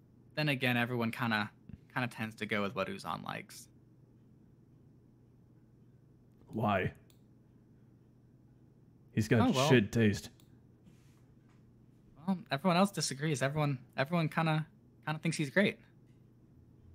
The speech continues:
Speaker 2: I'm just gonna sorta give a really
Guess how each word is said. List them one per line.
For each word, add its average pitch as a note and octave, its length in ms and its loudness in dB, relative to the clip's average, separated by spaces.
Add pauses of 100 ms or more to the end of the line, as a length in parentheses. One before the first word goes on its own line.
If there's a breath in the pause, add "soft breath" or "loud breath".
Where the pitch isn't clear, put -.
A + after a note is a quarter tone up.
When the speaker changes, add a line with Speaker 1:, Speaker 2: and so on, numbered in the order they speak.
(1300)
Speaker 2:
I'm B2+ 100 6
just - 140 0
gonna D#3 160 10
sorta C#3 460 10 (840 soft breath)
give C3 160 10
a A#2+ 100 12
really A#2 480 10